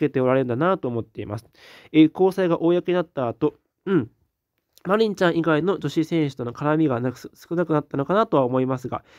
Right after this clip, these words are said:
えー、そこは変な誤解を避けるためには正解だと思います。ということ。あー、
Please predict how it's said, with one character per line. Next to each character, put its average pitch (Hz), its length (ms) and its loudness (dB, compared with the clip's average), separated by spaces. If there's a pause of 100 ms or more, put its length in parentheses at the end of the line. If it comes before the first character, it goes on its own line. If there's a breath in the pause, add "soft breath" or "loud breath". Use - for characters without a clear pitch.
(200 soft breath)
え 165 60 2
ー、 175 60 4
そ 175 100 -6
こ 190 80 -2
は 190 80 2
変 269 280 0
な 202 80 2
誤 151 120 0
解 143 140 0
を 143 80 0
避 151 100 -2
け 196 160 -4
る 175 80 0
た 139 140 -4
め 147 120 -2
に 185 140 -2
は 131 140 -6
正 147 180 0
解 143 220 -4
だ 165 100 2
と 127 160 -6
思 123 240 -2
い 117 80 -4
ま - 160 -8
す。 - 80 -14
と - 160 -14
い 123 80 -4
う 120 60 -6
こ - 100 -14
と。 - 100 -2
あ 123 300 4
ー、 - 20 -20